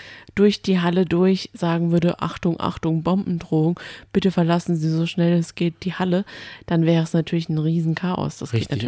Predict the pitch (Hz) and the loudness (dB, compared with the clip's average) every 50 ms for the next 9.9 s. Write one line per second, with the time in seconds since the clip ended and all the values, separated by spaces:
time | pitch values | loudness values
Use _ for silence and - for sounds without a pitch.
0 | 113 110 - 98 101 143 135 107 104 104 107 117 123 123 - - 104 - - - | -2 0 0 0 0 0 2 4 4 4 2 2 -2 -2 -4 -6 -8 -8 -4 -4
1 | 110 104 113 117 - - 113 104 - 143 131 113 - - - 107 107 104 - - | -2 0 0 -2 0 0 0 2 4 4 4 4 2 -4 -4 -4 -4 -4 -2 -4
2 | 127 117 117 107 101 95 101 95 92 95 - - - 98 98 98 110 - - - | -2 -2 0 0 -2 -2 -2 -6 -8 -8 -10 -8 -8 -6 -6 -6 -10 -12 -14 -16
3 | _ _ _ - - 131 107 107 147 143 - 165 131 117 117 110 123 143 135 127 | _ _ _ -10 -6 -4 -4 -2 2 2 2 4 4 2 2 4 4 2 2 2
4 | 127 117 107 98 98 117 120 110 110 - - - - - - - _ _ _ _ | -2 -4 -2 -2 -2 0 0 0 -2 -4 -8 -18 -20 -20 -20 -20 _ _ _ _
5 | _ _ _ _ _ _ _ - - 117 110 113 110 110 110 - - - 101 - | _ _ _ _ _ _ _ -10 -10 -6 -4 -4 -2 -4 -4 -6 -8 -10 -10 -4
6 | - 143 156 139 110 92 - 101 95 95 95 - - - - 107 104 98 98 101 | 0 0 0 0 0 -4 -4 -6 -8 -8 -8 -12 -14 -16 -10 0 0 0 2 2
7 | - 101 104 - - 147 160 147 120 98 - 98 101 - - - - - - - | 0 0 0 0 0 0 2 2 0 0 -2 -4 -8 -10 -12 -14 -12 -12 -12 -12
8 | - - - - 110 120 120 113 107 110 110 107 110 165 156 175 190 202 - - | -12 -14 -8 2 4 4 4 4 2 2 2 2 2 0 6 6 6 6 6 2
9 | - 113 104 104 - - - 143 156 175 160 - 107 92 98 98 101 | 0 0 0 0 -2 -6 -6 -2 -2 -2 -2 -2 -4 -4 -4 -6 -8